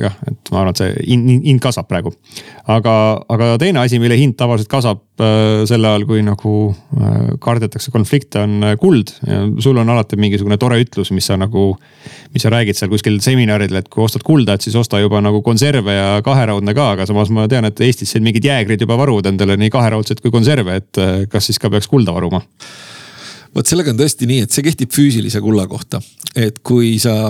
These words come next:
Speaker 2: põhimõtteliselt mõtled asjade untsu minemise nii-öelda võimaluste spektrit, siis selleks, et füüsilisest kullast sulle kasu oleks,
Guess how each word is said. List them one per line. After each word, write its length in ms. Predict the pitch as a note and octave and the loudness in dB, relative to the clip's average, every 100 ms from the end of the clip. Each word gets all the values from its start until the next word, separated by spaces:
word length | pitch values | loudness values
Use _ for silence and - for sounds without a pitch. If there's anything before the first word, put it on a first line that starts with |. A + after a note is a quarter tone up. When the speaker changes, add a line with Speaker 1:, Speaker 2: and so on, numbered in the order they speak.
| G#2+ | 0
Speaker 2:
põhimõtteliselt 720 | D#3 E3+ A#2+ A2+ - A2+ - | 0 2 0 -2 -4 -4 0
mõtled 720 | A#2+ D#3 - C3+ A2 G2+ - | 0 0 -2 -4 -4 -4 -4
asjade 400 | B2 C#3 - G#2+ | -2 0 0 0
untsu 320 | B2 D3+ - G#2+ | 2 0 0 -2
minemise 840 | G#2+ G2+ G#2 G#2+ G#2+ A2 G#2+ G2+ G2+ G#2 | 0 -2 -2 -4 -2 -2 -2 -4 -4 -4
nii-öelda 240 | G#2+ G#2+ G#2+ | -2 -2 0
võimaluste 560 | B2+ C3 G#2 G#2 - G#2 | 2 2 -2 -4 -4 -4
spektrit, 720 | - C#3+ - - - - - - - - - - | -2 -2 -2 -8 -12 -12 -20 -20 -20 -18 -14 -6
siis 160 | A#2+ | -4
selleks, 400 | - C#3+ E3 - | -2 0 -2 -4
et 80 | A2 | -2
füüsilisest 560 | C#3+ D3+ A#2+ A2 A#2 - | 0 2 2 0 -4 -2
kullast 320 | C#3 A#2+ - | 0 0 -2
sulle 160 | G#2+ - | -4 -2
kasu 320 | - F#3+ A#2+ A#2 | -2 0 0 0
oleks, 380 | A2 - - | -2 -4 -8